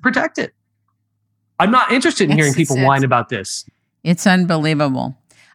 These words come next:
Speaker 2: I think what it is, too, is that a lot of people innocently who don't understand what's really going on and what has been going on had a blind trust in the YouTubes,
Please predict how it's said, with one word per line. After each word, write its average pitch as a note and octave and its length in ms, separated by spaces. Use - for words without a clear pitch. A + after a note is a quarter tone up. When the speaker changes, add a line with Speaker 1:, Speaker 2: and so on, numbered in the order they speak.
Speaker 2:
I E4+ 120
think G4+ 260
what F4+ 100
it G#3 140
is, F3 200
too, F3 300
is D3+ 140
that E3 100
a E3 80
lot F#3 320
of - 80
people G#3+ 320
innocently F3 640
who E3+ 200
don't G3 520
understand E3+ 800
what's B2+ 240
really C#3+ 220
going C#3+ 320
on D3 240
and C#3 180
what C3+ 140
has D#3 320
been C#3+ 180
going C3 320
on B2 300
had B3 320
a B3 80
blind G#3 480
trust - 720
in D#3 160
the D3 200
YouTubes, C3+ 640